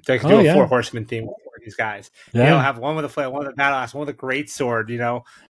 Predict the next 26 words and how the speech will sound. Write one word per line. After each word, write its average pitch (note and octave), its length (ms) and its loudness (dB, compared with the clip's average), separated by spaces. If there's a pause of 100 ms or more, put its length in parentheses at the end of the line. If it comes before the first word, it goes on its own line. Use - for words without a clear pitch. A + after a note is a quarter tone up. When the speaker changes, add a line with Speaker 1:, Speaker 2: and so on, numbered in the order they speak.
Speaker 1:
uh, A#2 360 0
one C3 280 -2
with C#3 100 -2
a C3+ 40 -4
morning B2+ 320 -4
star, A2 360 -2 (300)
like, C3+ 100 -2
something E3 220 -4
like B2+ 160 -4
that, B2 220 2
and A#2 80 -14
make B2 140 -8
them C3 100 -10
the A#2 80 -8
Four A#2 180 -6
Horsemen. G#2 360 -8 (260)
Speaker 2:
Yeah. C3 240 0 (320)
I D#3 120 6
also G#3+ 360 8
envision D#3 480 2
these C3 180 -2
guys B2+ 260 0
pursuing A#2 440 -2
the G#2 80 -4
P A2 220 -4
Cs G2+ 500 -8